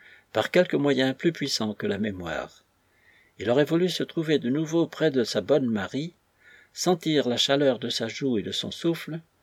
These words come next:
et il lui semblait déjà que, au-dessus de sa tête, « Nicolas Petrovitch », dit tout près du buisson Fenitchka, « où êtes-vous ? » Il tressaillit.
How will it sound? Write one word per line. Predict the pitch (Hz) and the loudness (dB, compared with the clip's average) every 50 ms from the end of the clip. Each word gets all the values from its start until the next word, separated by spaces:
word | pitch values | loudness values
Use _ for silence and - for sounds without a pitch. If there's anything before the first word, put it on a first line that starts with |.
| _ _ _ _ - | _ _ _ _ -4
et | - 127 - 98 113 | -2 -2 -2 -2 -4
il | 107 107 | -4 -2
lui | 104 117 123 | -2 0 0
semblait | - - 139 135 127 131 127 | 0 0 -2 -2 0 -2 0
déjà | 127 139 139 135 139 139 143 151 151 - _ | 0 0 -2 0 0 0 -2 -2 -4 -8 _
que, | - 120 113 101 92 101 - _ | -2 2 2 2 2 0 -4 _
au-dessus | 110 113 131 143 - - 131 95 | -4 -2 -2 -2 -2 -2 -4 -4
de | - | -4
sa | - - 123 | -4 -6 -6
tête, « | - - - 156 151 - _ _ - 147 151 - _ _ _ _ _ _ _ _ _ _ _ _ - - - - _ _ _ - | -6 -4 -4 -4 -4 -4 _ _ -14 -14 -14 -14 _ _ _ _ _ _ _ _ _ _ _ _ -20 -20 -20 -20 _ _ _ 0
Nicolas | 123 160 - 175 160 151 139 | 2 4 6 8 8 8 8
Petrovitch », | - 143 135 - - 151 151 180 202 202 - - - - - _ _ _ _ _ _ | 6 4 0 2 2 0 2 2 0 -2 -2 -6 -12 -12 -12 _ _ _ _ _ _
dit | - - 123 127 | -4 -2 -2 -2
tout | - 139 135 | 0 -2 -2
près | - - - 123 | 0 2 2 2
du | 120 117 | 2 2
buisson | 104 110 131 135 - - 147 151 143 | 0 -2 -4 -4 -4 -2 -2 -2 -2
Fenitchka, « | - - 107 110 117 120 - - - 160 165 180 165 - _ - - - | -2 -2 -2 0 0 -2 -4 -2 0 0 0 0 -2 -8 _ -20 0 4
où | 202 226 | 8 8
êtes-vous ? » | 220 202 - - - 110 104 95 - _ _ _ _ _ _ _ _ _ _ _ _ _ _ _ _ _ _ _ _ _ _ _ _ _ _ _ _ - | 8 8 4 0 -2 -2 -2 -2 -4 _ _ _ _ _ _ _ _ _ _ _ _ _ _ _ _ _ _ _ _ _ _ _ _ _ _ _ _ -8
Il | 107 95 | -8 -8
tressaillit. | - - 139 120 - - 117 101 87 85 76 67 | -4 -2 -2 -2 0 -2 -4 -4 -4 -6 -10 -12